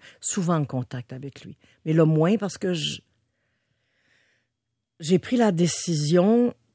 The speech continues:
qui est la meilleure, je crois. Moi, je me suis fait aider. Ça fait deux ans que je suis en thérapie. Euh, je me suis fait aider et ma psy me, m'a répété, et je le mets dans le roman, « Redonnez-lui sa vie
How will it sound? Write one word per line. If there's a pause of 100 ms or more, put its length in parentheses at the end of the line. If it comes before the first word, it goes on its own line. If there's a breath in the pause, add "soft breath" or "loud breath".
qui
est
la
meilleure,
je
crois.
Moi,
je
me
suis
fait
aider. (320)
Ça
fait
deux
ans
que
je
suis
en
thérapie. (2250)
Euh, (400)
je
me
suis
fait
aider
et
ma
psy
me, (120)
m'a
répété,
et
je
le
mets
dans
le
roman, « (840 soft breath)
Redonnez-lui
sa
vie